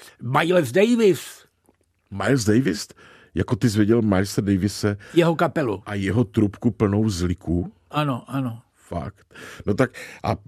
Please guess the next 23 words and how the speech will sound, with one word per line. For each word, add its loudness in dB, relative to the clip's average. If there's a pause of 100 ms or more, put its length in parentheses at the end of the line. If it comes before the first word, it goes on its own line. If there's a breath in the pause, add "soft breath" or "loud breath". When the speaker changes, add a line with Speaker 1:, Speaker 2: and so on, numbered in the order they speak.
(340)
Speaker 2:
čím 0
to 2
je, 4
Ringo, 2
že 0
tě 0
to -2
tam -2
netahne, 0
že -2
se -2
tam 0
nechceš -2
jet -4
podívat? -4 (1040 soft breath)
Speaker 1:
No, 0 (220)
jednak 0
Speaker 2:
Kolikrát 2
jsem 0
ti 0
to 0
nabízel, 2
pojeď. -2